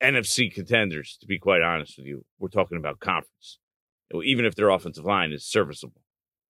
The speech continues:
But yes, if their offensive line is competent, I do expect them to compete in the N F C East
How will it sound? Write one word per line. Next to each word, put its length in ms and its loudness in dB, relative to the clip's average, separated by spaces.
But 200 6
yes, 340 4
if 200 6
their 180 10
offensive 500 6
line 480 2
is 200 2
competent, 600 2
I 120 6
do 220 6
expect 400 2
them 160 2
to 100 -4
compete 400 0
in 120 0
the 120 2
N 140 2
F 80 0
C 180 -2
East 380 4